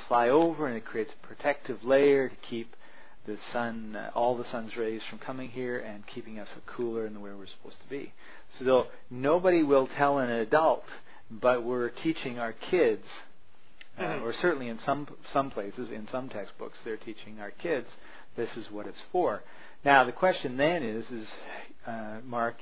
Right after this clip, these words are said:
Speaker 1: if you were creating a mirror which to basically reflect some of the light of the sun away from the earth, what type of material would it be made of?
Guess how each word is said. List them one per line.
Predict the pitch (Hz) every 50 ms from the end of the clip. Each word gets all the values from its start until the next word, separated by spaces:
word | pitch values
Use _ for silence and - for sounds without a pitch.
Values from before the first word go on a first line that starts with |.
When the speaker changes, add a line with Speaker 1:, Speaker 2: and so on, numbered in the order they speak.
| -
Speaker 1:
if | 135 127 120 -
you | 127 123 139 156
were | 165 170 160
creating | - - - - 131 127 123 120 127 135 143 143 131 127 113 110 107 110 110 -
a | 117 113 110 107 104 104 101 - - - - - - -
mirror | 113 113 113 117 120 131 143 156 170 160 127 98 - 90 95 - - - - - - - - - - - - - -
which | - - - - - -
to | - -
basically | - 123 131 127 - - 127 113 127 120 113
reflect | 107 104 123 147 170 165 - 131 113 113 - - - - - - - - - - -
some | - 135 139 143
of | 139 131 110
the | 107 104
light | 101 101 107 120 127 135 135 131 135
of | 113 98 104
the | 107 101 -
sun | - 143 131 131 127 113 -
away | 104 110 110 120 135 139
from | 127 - - 110 101
the | 107 - -
earth, | - 143 120 101 98 - - - - - - - - - - - - - - - - - - - - - - - - - - - - - - - - - - - - - - - - -
what | - 170 202 -
type | - 208 185 170
of | 170 160
material | 147 131 - - - 165 180 180 170 139 123 117
would | 120 127 131
it | 123 -
be | 120
made | 117 120 123 147 180 196
of? | 156 95 -